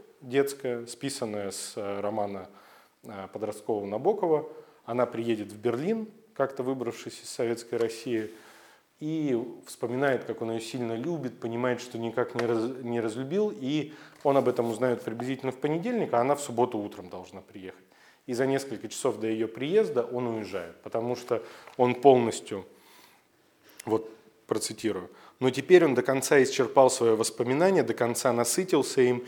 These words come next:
и образ Машеньки остался вместе с умирающим старым поэтом там, в доме теней, который сам уже стал воспоминанием".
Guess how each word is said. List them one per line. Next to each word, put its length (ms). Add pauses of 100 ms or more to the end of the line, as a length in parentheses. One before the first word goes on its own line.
(220)
и 60
образ 360
Машеньки 500
остался 520
вместе 400
с 120
умирающим 580
старым 360
поэтом 380
там, 340
в 60
доме 260
теней, 500 (240)
который 340
сам 280
уже 160
стал 240
воспоминанием". 600